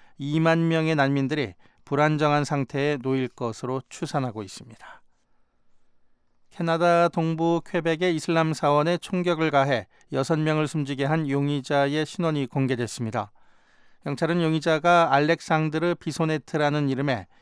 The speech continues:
이십 대 프랑스계 캐나다인 대학생이라고 밝혔습니다. 그에게는 여섯 건의 일 급 살인 혐의와 다섯 건의 살인 기도 혐의가 적용됐습니다.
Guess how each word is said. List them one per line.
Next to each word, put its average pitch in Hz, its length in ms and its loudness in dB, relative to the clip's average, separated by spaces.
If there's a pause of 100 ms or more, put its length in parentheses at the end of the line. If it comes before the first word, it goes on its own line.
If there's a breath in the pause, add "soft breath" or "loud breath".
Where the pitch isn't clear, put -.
(120)
이십 139 420 -8
대 160 220 2
프랑스계 165 840 -2
캐나다인 165 720 0
대학생이라고 139 720 0
밝혔습니다. 113 720 -4 (760)
그에게는 160 460 0
여섯 156 320 0
건의 165 460 2
일 156 140 2
급 160 140 -2
살인 151 300 -2
혐의와 135 480 2 (300 soft breath)
다섯 135 320 -6
건의 147 300 0
살인 165 420 -2
기도 147 300 -2
혐의가 135 400 0
적용됐습니다. 113 880 -4